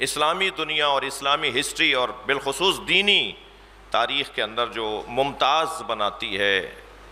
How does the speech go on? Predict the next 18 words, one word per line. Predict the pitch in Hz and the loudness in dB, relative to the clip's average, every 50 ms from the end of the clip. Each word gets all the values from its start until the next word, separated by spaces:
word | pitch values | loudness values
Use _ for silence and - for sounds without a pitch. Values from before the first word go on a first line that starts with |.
| - - - - - 90 85 65 64 65 80 | -20 -14 -8 -2 0 0 0 0 0 -2 -2
वो | 104 107 | -2 -2
सिफत | - - 131 120 - 160 156 156 151 | 0 0 0 2 0 0 0 -2 -6
इमाम | 127 120 117 110 107 101 | -4 -2 -2 -2 -2 -2
खुमैनी | - - 98 101 95 101 98 95 | -6 -4 -4 -4 -4 -4 -6 -8
की, | - - 95 - - - - - - - - - - - - | -8 -10 -12 -12 -12 -16 -20 -20 -20 -20 -20 -20 -8 -2 -2
उनकी | 143 147 143 156 147 | 0 2 0 0 2
तरफ | - 147 143 - - - - | 2 2 0 0 -2 -6 -6
इब्तदाई | - - 139 123 123 135 135 | -4 0 2 2 2 2 0
तौर | - 123 120 117 | 0 0 0 0
पे | - - 120 | 0 -2 -2
मैं | 113 117 | -2 -2
चाहूँगा | - 120 107 110 113 110 110 | 0 0 0 0 0 0 0
कि | 107 - 107 | 0 2 2
आपकी | 95 95 - - 104 | 0 0 0 -4 -8
तवज्जो | - - 98 98 92 101 113 98 | -4 -2 -2 -2 0 0 0 0
रहे। | 90 95 110 117 - - - - - - - - - - - - - - | 2 2 2 2 0 -2 -12 -16 -18 -18 -18 -18 -18 -18 -18 -10 -2 0
एक | 131 170 185 - - - - - - - - - - - 127 - | 2 2 2 0 -2 -8 -14 -14 -16 -18 -18 -18 -16 -12 -2 2
जो | 139 147 143 139 131 - - - | 4 4 6 4 4 0 -4 -10